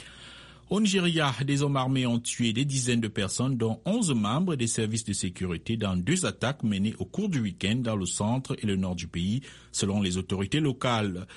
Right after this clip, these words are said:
Ces deux attaques surviennent peu de temps après l'appel du président Muhammadu Buhari à une répression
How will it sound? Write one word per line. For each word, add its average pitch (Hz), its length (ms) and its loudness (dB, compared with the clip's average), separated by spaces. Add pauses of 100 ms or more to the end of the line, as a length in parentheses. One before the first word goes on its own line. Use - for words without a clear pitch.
(160)
Ces - 180 0
deux 120 220 2
attaques 127 420 0
surviennent 113 540 0
peu 202 160 0
de 175 100 2
temps 135 240 0
après 120 360 -2
l'appel 110 340 0
du 98 120 -2
président 117 500 0
Muhammadu 123 520 2
Buhari 101 560 0
à - 160 -4
une 107 180 2
répression 127 800 0